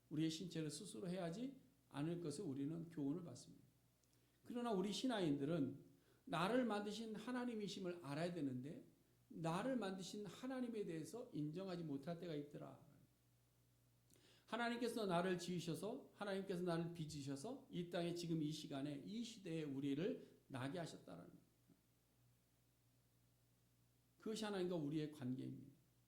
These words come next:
그러므로 나는 피조물이고 하나님은 나를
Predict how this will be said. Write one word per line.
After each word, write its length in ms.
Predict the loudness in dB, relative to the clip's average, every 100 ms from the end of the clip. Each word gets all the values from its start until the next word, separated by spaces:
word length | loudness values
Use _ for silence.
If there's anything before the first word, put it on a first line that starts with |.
| _ _ _ _ _ _ -4
그러므로 340 | 0 2 2
나는 480 | 2 2 2 2 0 -6 -16
피조물이고 800 | -10 -4 -2 -2 -4 -6 -8 -12 -20 -12
하나님은 440 | -4 -2 0 0
나를 420 | 0 0 0 -2